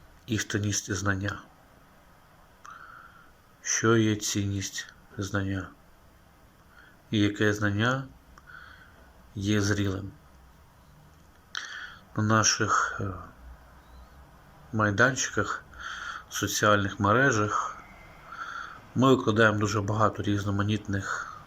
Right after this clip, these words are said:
статей, ми викладаємо багато різноманітного знання. І фактично все життя людини — це пошук знання. Це пошук знань,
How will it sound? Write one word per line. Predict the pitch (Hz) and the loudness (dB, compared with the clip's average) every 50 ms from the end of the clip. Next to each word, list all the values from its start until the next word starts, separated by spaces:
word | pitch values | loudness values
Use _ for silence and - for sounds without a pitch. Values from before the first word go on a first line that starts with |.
| - - | -14 -12
статей, | - - - - 98 - - 123 123 135 135 139 - - - - - - - - - - - - - - - - - - - - - - - | -12 -6 -4 -4 -4 0 0 2 2 2 -2 -4 -8 -14 -16 -18 -20 -20 -20 -18 -16 -16 -14 -12 -12 -10 -10 -10 -12 -14 -16 -18 -18 -8 -4
ми | 98 95 | -2 -2
викладаємо | 92 - 101 98 101 101 101 101 95 95 | 0 0 2 2 4 4 4 2 2 0
багато | 92 101 98 98 107 104 101 - 101 98 92 - 87 92 95 | 0 0 0 2 2 0 0 0 -2 -4 -4 -4 -8 -8 -6
різноманітного | 101 101 95 107 104 101 104 104 104 101 - 101 98 98 98 | -6 -4 -2 0 0 2 2 0 0 -2 -2 -2 -2 -2 -2
знання. | - - 101 98 95 95 107 113 120 123 127 - - - - - - - - - - - - - - - - - - - - - - - - - - - - - - - - - - - - - - - - - - - - - - - | -2 -2 -4 -4 -2 0 0 0 0 -2 -6 -12 -18 -20 -20 -20 -20 -20 -20 -20 -20 -20 -20 -18 -18 -18 -16 -16 -16 -16 -16 -18 -18 -18 -18 -18 -18 -18 -18 -18 -18 -18 -18 -18 -18 -18 -16 -16 -14 -12 -12 -12 -12 -12 -14 -10 -6 -2
І | 120 | 2
фактично | - 123 117 120 - 147 139 - - - 123 120 113 | 2 2 2 4 4 4 4 4 2 2 4 4 4
все | 104 - - 117 | 4 2 2 2
життя | 107 113 110 - - 123 113 | 2 2 0 4 4 6 6
людини — | 104 107 104 107 123 127 120 107 95 | 6 4 4 4 2 2 2 2 0
це | - - 98 | -2 -6 -4
пошук | - - 104 - - 98 - - - - | -2 0 0 2 0 0 -2 -2 -6 -6
знання. | 95 92 95 107 101 101 98 87 82 - - - - - - - - - - - - - - | -6 0 2 2 2 2 2 0 -2 -4 -10 -18 -20 -20 -20 -20 -20 -20 -20 -20 -20 -18 -10
Це | - - 98 | -8 -8 -4
пошук | - - 110 - - 98 92 | -2 0 0 0 0 0 0
знань, | 95 92 104 120 123 139 143 | 0 2 2 4 4 4 2